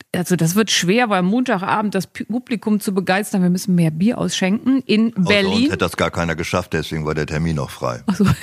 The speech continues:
Speaker 1: <laughs> Wir geben alles. Das ist wieder im großen Sendesaal des R B B.
Speaker 2: Ja,
Speaker 1: Und da
Speaker 2: Masurenallee.
Speaker 1: Masurenallee in Berlin. Und am sechsten ersten,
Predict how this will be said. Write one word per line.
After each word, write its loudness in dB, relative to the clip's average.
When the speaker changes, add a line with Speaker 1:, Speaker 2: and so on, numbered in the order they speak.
Speaker 1:
<laughs> -6
Wir 2
geben 0
alles. 0
Das -4
ist -10
wieder 0
im 0
großen 0
Sendesaal 0
des -2
R 0
B 2
B. 2
Speaker 2:
Ja, 0
Speaker 1:
Und 2
da 2
Speaker 2:
Masurenallee. -4
Speaker 1:
Masurenallee 2
in 2
Berlin. 2
Und 0
am 2
sechsten -2
ersten, 0